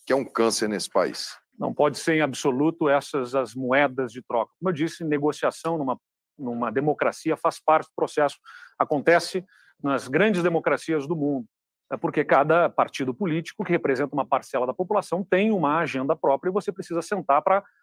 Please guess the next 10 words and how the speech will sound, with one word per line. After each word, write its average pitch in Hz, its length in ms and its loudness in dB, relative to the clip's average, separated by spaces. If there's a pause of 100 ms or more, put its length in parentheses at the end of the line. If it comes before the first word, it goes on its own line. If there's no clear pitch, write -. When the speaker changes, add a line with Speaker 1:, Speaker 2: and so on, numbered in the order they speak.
(120)
Speaker 2:
coordenar 175 680 6 (180)
essa 143 380 4
agenda 139 580 2 (340)
onde 151 280 2
há 147 120 8
concessão 185 640 0
de 135 80 -6
parte 151 380 4
a - 40 -2
parte, - 460 2